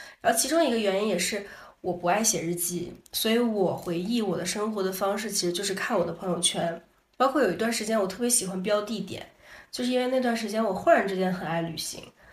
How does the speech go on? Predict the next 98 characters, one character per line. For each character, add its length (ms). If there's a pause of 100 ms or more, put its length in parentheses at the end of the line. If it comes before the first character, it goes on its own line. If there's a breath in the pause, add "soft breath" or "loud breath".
(160 loud breath)
我 100
去 140
利 100
物 100
浦 200
或 80
者 80
我 80
去 160
斯 140
卡 160
普 100
罗 140
的 100
时 140
候， 200
我 80
就 120
喜 160
欢 140
把 100
它 160
记 180
录 160
下 180
来， 220 (460 loud breath)
这 100
样 140
我 100
大 160
概 140
就 120
会 120
知 120
道 140
自 120
己 120
每 140
天 200
发 140
生 140
了 80
什 120
么 80
事 200
情， 200
而 80
且 140
也 80
可 80
以 60
发， 200
分 300
享 160
给 80
自 80
己 80
的 60
朋 220
友， 40
因 80
为 60
我 120
是 140
一 20
个 80
很 140
少 160
私 220
聊 180
的 100
人， 220
包 160
括 260 (300 loud breath)
我 140
和 100
新 260
宇 60
认 80
识 140
这 100
么 140
久， 280 (440 loud breath)
我 80
们 120
两 200
个 40
私 220
聊 160
的 60
次 180
数 80
大 160
概 80
不 160
超 160
过 140
五 120